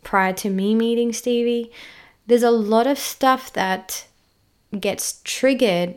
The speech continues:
and it's not necessarily because I'm thinking of that or because I've done anything to get my mind back into the place where I was during that, those chapters of my life or whatever. And,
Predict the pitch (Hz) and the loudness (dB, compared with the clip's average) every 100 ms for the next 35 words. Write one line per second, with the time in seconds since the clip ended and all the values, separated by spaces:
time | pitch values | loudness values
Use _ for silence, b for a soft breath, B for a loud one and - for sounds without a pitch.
0 | - 196 202 196 196 - 208 - 220 254 | -8 -4 -2 -4 -6 -6 -6 -2 0 2
1 | 277 277 285 - 226 214 190 190 208 196 | 0 -2 -4 -2 0 0 -4 -4 -4 -4
2 | 190 180 - 220 247 277 277 269 262 254 | -4 -6 -4 -4 0 0 0 0 -2 0
3 | 247 247 - 196 185 185 208 185 190 170 | -2 -6 -6 -6 -6 -6 -6 -4 -4 -6
4 | 190 190 190 180 190 202 214 208 202 180 | -4 -4 -4 -4 -4 -4 -4 -4 -6 -6
5 | - 185 190 185 175 175 175 180 175 180 | -4 -4 -2 -2 -2 -2 -2 -4 -4 -2
6 | 175 175 - 190 180 - 180 175 175 - | -4 -4 -8 -8 -8 -6 -8 -8 -10 -8
7 | 175 175 190 175 175 170 175 175 180 - | -6 -6 -6 -4 -4 -4 -4 -2 -4 -8
8 | B B B B _ - 202 202 196 185 | B B B B _ -6 -4 -4 -4 -6
9 | 208 185 185 - 208 190 - 196 185 180 | -2 -2 -2 -4 -2 -2 -2 -6 -4 -6
10 | 185 170 175 180 196 196 196 175 165 180 | -4 -4 -2 -2 -4 -6 -6 -4 -4 -4
11 | 208 247 B B B B B B _ _ | -6 -8 B B B B B B _ _
12 | _ _ _ _ _ _ - - 233 247 | _ _ _ _ _ _ -16 0 2 2